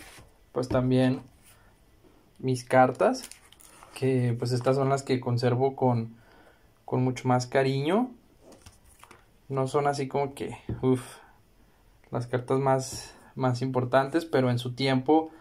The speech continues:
para mí llegaron a valer muchísimo. Tienen muchísimo significado emocional porque muchos de mis amigos también jugaron cartas de Yu-Gi-Oh! Éramos fans de la franquicia.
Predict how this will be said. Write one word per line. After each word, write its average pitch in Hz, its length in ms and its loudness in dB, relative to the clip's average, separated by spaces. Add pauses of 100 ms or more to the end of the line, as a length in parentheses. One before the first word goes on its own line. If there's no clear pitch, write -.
(420)
para 120 240 2
mí 127 600 0
llegaron 127 400 2
a 123 80 6
valer 120 320 2
muchísimo. 143 840 0 (340)
Tienen 139 260 0
muchísimo 143 640 -2
significado 127 1120 2
emocional 123 720 2
porque 127 520 0 (460)
muchos 131 320 0
de 147 100 0
mis 127 200 0
amigos 127 680 2 (440)
también 131 280 2
jugaron 135 540 2
cartas 127 500 2
de 127 120 0
Yu-Gi-Oh! 135 680 2 (480)
Éramos 131 400 0
fans 131 220 2
de 131 80 0
la 131 140 2
franquicia. 147 800 0